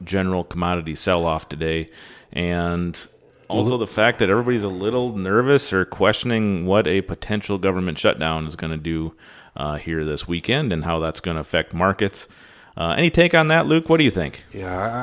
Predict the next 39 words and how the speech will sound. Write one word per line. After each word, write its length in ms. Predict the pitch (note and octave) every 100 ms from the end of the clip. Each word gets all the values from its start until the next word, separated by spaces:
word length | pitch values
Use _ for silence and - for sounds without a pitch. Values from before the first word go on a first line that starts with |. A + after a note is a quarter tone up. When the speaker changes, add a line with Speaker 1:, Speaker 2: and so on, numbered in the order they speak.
| C3 C3+
Speaker 2:
I, 60 |
I 40 | D3
think 180 | D#3+ B2
that, 380 | C3 A#2+ -
that, 240 | A#2+ A#2+ A2
that 280 | A#2 B2 A#2+
in 120 | A2+
itself, 720 | G#2 - - F#2+ G2 G2+ -
um, 420 | G2 F#2+ F#2+ G#2
and, 200 | F#3+ E3+ F3+
and 140 | E3
plus 260 | E3 D3 A#2+
a, 160 | G#2 A2
a 80 | G#2+
good, 320 | A2 A2+ -
pretty 160 | A#2+ G2+
clear 320 | - A2 G2+
week 240 | G2 G2
for 160 | - F#2+
harvest 480 | F#2 F#2 F2+ F2+ -
did, 160 | F#2+
Speaker 1:
Mm. 100 | G2 - - - -
Speaker 2:
did 180 | G2 F2
drag 300 | F#2 F2+ E2+
these 180 | F2
down. 260 | F#2 F2 F#2
And 80 | F#2
like 220 | F#2+ -
we 80 | F#2+
said, 300 | - F#2+ E2+
thirty-seven 640 | G2 F2 - G2 F2+ F2+
lower 260 | F2+ F#2+ F#2+
in 80 | F2+
the 80 |
Dees 380 | E2+ F#2 F2+ -
wheat 140 | F#2+ F2+
at 100 | -
five 260 | F#2 F2
forty-one. 800 | - F#2+ F2 E2+ F#2 G2 F#2 F#2